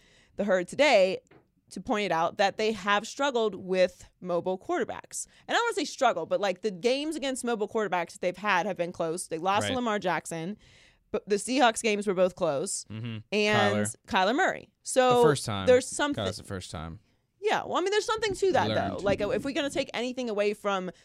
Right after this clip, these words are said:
Speaker 1: the body of work, which in general I don't like to do, to lean on too much because it's the postseason and it's one game and it, anything can happen. But we have two weeks to talk about this <laughs> game,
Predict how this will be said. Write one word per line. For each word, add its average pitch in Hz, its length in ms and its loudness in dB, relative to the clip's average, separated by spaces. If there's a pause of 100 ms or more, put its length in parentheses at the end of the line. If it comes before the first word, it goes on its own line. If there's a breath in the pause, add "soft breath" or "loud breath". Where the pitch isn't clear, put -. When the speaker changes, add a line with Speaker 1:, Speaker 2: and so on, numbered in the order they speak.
Speaker 1:
the 190 100 -6
body 196 440 2
of 165 100 -4
work, 170 300 -4
which 208 160 -4
in 269 120 -2
general 277 380 0
I 220 120 2
don't 233 180 -2
like 208 160 -4
to 196 60 -12
do, 185 120 -12 (160)
to 214 100 -8
lean 208 180 -6
on 180 160 -6
too - 260 -8
much 175 300 -6
because 175 500 -2 (280 soft breath)
it's 202 160 -6
the 214 60 -2
postseason 202 680 0
and 180 100 -2
it's 180 140 -6
one 185 200 -2
game 170 460 -4
and 170 120 -6
it, 165 200 -8
anything 180 320 -4
can 175 100 -8
happen. - 480 -6 (260 soft breath)
But 214 340 8 (480)
we 226 140 0
have 208 200 4
two 285 180 2
weeks 220 200 -2
to 196 60 -12
talk 202 220 2
about 185 160 0
this 185 120 -6
<laughs> - 0 -
game, 302 420 2